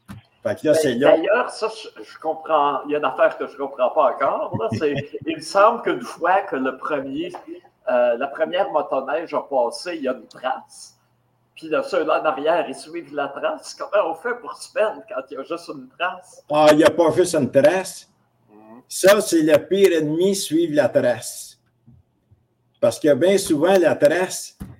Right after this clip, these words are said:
Speaker 1: Alexandre va pouvoir le dire, on suit la trace, elle nous emmène tout le temps à un chalet en quelque part. C'est,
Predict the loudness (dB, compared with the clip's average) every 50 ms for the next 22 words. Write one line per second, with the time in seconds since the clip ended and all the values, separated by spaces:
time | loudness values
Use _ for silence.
0 | _ _ 2 2 4 4 4 0 2 2 4 4 4 4 2 2 4 4 4 4
1 | 2 2 2 4 4 4 2 2 2 2 4 4 4 2 0 -6 -14 _ _ 0
2 | 2 2 2 2 0 0 2 2 2 2 4 2 2 2 2 0 0 0 0 0
3 | 0 -2 0 4 4 4 4 4 0 -2 -4 -4 -2 -2 -2 -2 0 0 0 0
4 | 2 2 2 0 0 0 2 4 4 4 4 4 2 2 2 0 2 4 4 4
5 | 4 4 2 2 2 2 2 2 4 6 4 4 4 2 -4 -8 _ _ _ _
6 | -6 -2 0 0 -2 -2